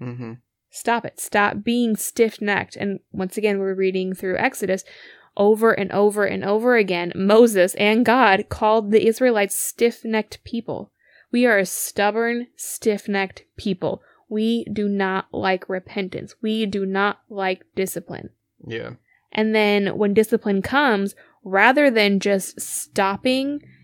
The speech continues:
Speaker 2: accepting the discipline, repenting from our sin, we try and dress it up.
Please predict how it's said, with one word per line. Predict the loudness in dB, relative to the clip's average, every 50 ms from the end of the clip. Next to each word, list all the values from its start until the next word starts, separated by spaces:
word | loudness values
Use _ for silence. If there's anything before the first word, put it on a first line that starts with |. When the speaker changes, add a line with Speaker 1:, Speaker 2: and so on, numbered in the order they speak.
| -12 -8
Speaker 2:
accepting | -8 -8 -8 -4 -2 0 0 0 0 0 0 0
the | 2 2
discipline, | 4 2 2 2 0 -4 -2 -4 -4 -4 -2 -2 -4 -4 -6 -8 -12 _ _ _ -10
repenting | -10 -10 -8 -6 -4 -4 -2 -2 -4 -4
from | -4 -4 -2
our | 0 -2 -2
sin, | -2 -4 -2 -2 0 0 0 -2 -4 -6 -8 _ -20 _ _ _ _ -6
we | -4 -4
try | -4 -4 -2 0 0 2
and | 2 0 -2
dress | -4 -6 -6 -6 -2 0
it | 2 4
up. | 4 4 2 0 -2 -4